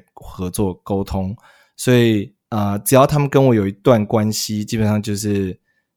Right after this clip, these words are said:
呃，跟 Kubi 有某个程度的连结。但的确发生某些 gap，可能就是说，哦，那他跟其他团队成员呢？然后还有像是，呃，我们的 Slack channel 还是有中文跟英文并夹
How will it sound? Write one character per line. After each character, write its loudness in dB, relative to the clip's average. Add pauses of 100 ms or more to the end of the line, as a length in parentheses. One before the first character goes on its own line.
(140)
呃， -6 (120)
跟 0
Kubi -4
有 -6
某 -2
个 -2
程 -2
度 4
的 2
连 -4
结。 -10 (400)
但 2 (580)
的 -4
确 4
发 6
生 2
某 2
些 0
gap， 2
可 -4
能 -2
就 -2
是 -4
说， 2
哦， -2
那 -2
他 -2
跟 -2
其 -6
他 -2
团 -4
队 -2
成 -8
员 -6
呢？ -12 (480)
然 -2
后 0
还 0
有 2
像 -2
是， 0 (480)
呃， -8
我 -6
们 -4
的 -2
Slack -2
channel -2
还 -4
是 -6
有 -2
中 -4
文 -4
跟 -8
英 -2
文 -8
并 -2
夹 -12